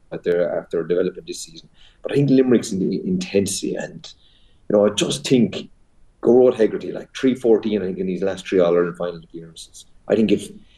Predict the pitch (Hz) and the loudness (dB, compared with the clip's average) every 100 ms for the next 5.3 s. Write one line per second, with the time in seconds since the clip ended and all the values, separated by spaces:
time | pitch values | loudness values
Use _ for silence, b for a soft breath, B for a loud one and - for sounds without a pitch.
0 | b - - - 98 - - 90 120 127 | b -6 -2 0 0 0 -2 0 2 2
1 | 135 113 107 98 98 - 110 104 104 101 | 4 4 4 4 0 0 2 4 4 2
2 | 85 - 87 85 - - _ - 92 104 | -2 -2 0 0 -6 -16 _ -14 -2 0
3 | 104 104 101 92 92 92 92 87 87 90 | 2 4 4 6 4 2 0 -2 -2 -4
4 | 85 85 85 82 - 87 87 87 87 90 | -8 -10 -10 -6 -4 -2 -2 -4 -8 0
5 | 90 92 | 4 4